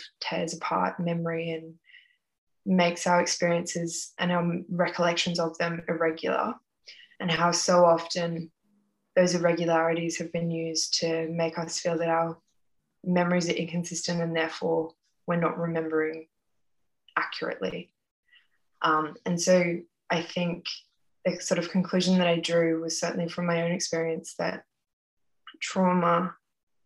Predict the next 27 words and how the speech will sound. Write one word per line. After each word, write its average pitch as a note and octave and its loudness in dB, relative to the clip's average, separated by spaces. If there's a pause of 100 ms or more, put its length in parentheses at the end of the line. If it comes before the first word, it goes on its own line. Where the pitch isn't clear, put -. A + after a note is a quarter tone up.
(760)
was F3+ -2
a F3 6
huge F3 -4 (140)
fracturing F#3 0
of - -10
my F3+ -2
life F3+ 0
and F#3+ -2
of - -4
my E3+ -4 (420)
sort - -8
of F3+ -6
consciousness. F3+ -4
And, F3 -6 (1080)
and F#3 2
so F#3 8
I F#3+ 12
was F#3 4
really F3+ 6
interested F3 -2
in E3+ 0 (380)
breaking F3 4
up F3 -2
sentences F#3 -8 (360)
and E3+ -2 (640)
making, F3 0 (460)
um, E3 -6